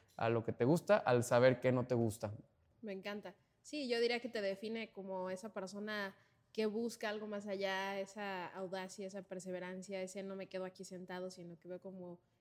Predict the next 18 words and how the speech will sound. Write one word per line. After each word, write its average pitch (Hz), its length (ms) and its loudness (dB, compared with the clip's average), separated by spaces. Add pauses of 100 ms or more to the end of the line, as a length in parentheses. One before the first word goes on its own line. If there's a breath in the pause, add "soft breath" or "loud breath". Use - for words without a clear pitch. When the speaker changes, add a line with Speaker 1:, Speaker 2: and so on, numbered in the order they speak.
Speaker 2:
el 202 80 -4
bufete 226 400 -4
de 220 60 -6
posibilidades 208 680 0
que 196 100 -6
tengo 254 540 -2
y 214 200 -4
voy 202 260 -2
viendo 190 320 -2
a 180 60 -4
ver 185 200 -2
qué 190 120 -2
es 190 80 -2
lo 190 120 -6
que 180 100 -6
va 175 220 -4
sucediendo, 175 500 -10 (120)
¿cierto? 185 260 -12